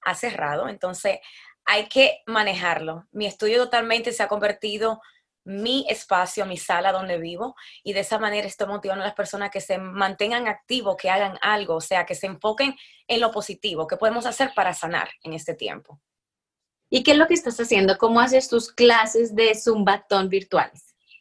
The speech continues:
Speaker 1: Este, bueno, primeramente, este, la estoy haciendo por Facebook Live.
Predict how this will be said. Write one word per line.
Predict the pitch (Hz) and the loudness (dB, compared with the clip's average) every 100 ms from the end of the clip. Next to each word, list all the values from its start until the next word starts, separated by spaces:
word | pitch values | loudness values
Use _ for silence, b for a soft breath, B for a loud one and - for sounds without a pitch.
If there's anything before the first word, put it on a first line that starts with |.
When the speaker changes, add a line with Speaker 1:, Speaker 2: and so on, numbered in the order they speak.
| b b b | b b b
Speaker 1:
Este, | - 220 214 247 226 | 0 0 0 0 0
bueno, | 214 226 196 240 277 | 4 2 4 0 -2
primeramente, | 233 208 208 233 226 220 220 220 214 202 - | -2 0 2 2 2 0 -2 -2 0 0 -2
este, | 185 196 | -2 -2
la | 185 | -2
estoy | 185 - 196 | -4 -2 0
haciendo | 196 226 226 | 0 -2 -4
por | 202 | -4
Facebook | 190 202 202 294 320 | -4 -6 -4 -6 -4
Live. | 196 165 - | -2 -2 -4